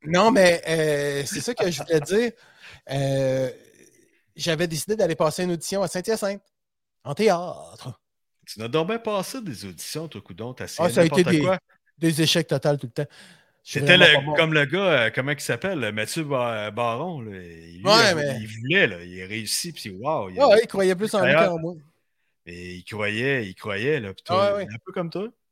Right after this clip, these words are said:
Speaker 2: t'as audition par-dessus audition, maintenant.
Speaker 1: Le problème, c'est que je venais de Victo.
Speaker 2: Ah.
Speaker 1: Puis, euh,
Speaker 2: Ouais, l'eau est pas bonne, hein. <laughs>
Speaker 1: Non, non, c'est pas ça, c'est que, v-, ben, tu sais, à dix-sept ans, là, on parle d'à peu près, euh, Chris, euh, trente,
Speaker 2: Le réservoir
Speaker 1: quasiment.
Speaker 2: Baudette, tu sais que c'est un ancien dépotoir,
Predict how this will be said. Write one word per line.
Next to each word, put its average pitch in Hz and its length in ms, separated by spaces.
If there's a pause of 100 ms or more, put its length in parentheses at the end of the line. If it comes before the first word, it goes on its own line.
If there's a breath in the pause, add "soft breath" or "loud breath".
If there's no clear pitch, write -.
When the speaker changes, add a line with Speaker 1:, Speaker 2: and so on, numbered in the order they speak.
Speaker 2:
t'as 117 320 (380)
audition 120 420
par-dessus 135 380
audition, 143 280
maintenant. 127 380
Speaker 1:
Le 180 120
problème, 196 380
c'est 170 140
que 165 100
je 143 60
venais 170 160
de 147 80
Victo. 190 360 (840)
Speaker 2:
Ah. - 140
Speaker 1:
Puis, 147 260
euh, 139 220 (640 soft breath)
Speaker 2:
Ouais, 101 160
l'eau 117 160
est 110 40
pas 107 140
bonne, 104 320 (140)
hein. 139 40 (100)
<laughs> - 200
Speaker 1:
Non, 202 260
non, 254 200
c'est 190 140
pas 190 120
ça, 196 180
c'est 190 140
que, 170 260 (360)
v-, 120 420
ben, 123 380
tu - 60
sais, 175 60
à 151 60
dix-sept - 480
ans, 156 120
là, 131 80 (180)
on 120 100
parle 143 240
d'à 131 80
peu 117 80
près, 117 800
euh, - 20
Chris, 120 260 (100)
euh, 101 520
trente, 117 160
Speaker 2:
Le 123 60
réservoir 113 400
Speaker 1:
quasiment. 127 160
Speaker 2:
Baudette, 143 260
tu - 60
sais 151 160
que 143 80
c'est - 80
un 110 100
ancien 113 260
dépotoir, 110 500